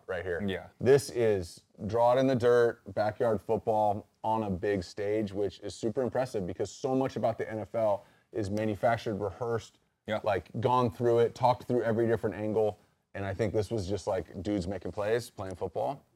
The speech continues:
Speaker 1: uh, on a big stage. And, but we're gonna break that thing down for you. So let's get into it. All right, one of the things we love about this play is that this is not, like, the most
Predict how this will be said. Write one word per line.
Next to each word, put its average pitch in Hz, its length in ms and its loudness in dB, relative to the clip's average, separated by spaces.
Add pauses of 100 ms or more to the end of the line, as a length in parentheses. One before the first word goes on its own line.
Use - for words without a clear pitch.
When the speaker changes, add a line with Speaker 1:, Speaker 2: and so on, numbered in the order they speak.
(120)
Speaker 1:
uh, 90 380 -8
on 92 120 -8
a 92 40 -6
big 87 200 -4
stage. 117 580 -2
And, 95 340 -6
but 113 80 2
we're 110 80 4
gonna 107 100 0
break 92 160 -2
that 85 160 -8
thing 87 140 -10
down 76 160 -12
for 73 120 -12
you. 65 60 -8
So - 440 -20
let's 76 120 -10
get 90 140 -2
into 69 160 -6
it. 55 100 -14 (220)
All 123 80 8
right, 107 80 4
one 127 140 8
of 139 60 8
the 147 60 6
things 139 140 8
we 139 60 8
love 139 140 10
about 123 220 8
this 123 160 8
play 147 400 8
is 113 200 6
that 110 200 6
this 113 160 4
is 110 140 4
not, 113 180 2
like, 110 220 4
the 156 80 6
most 165 200 8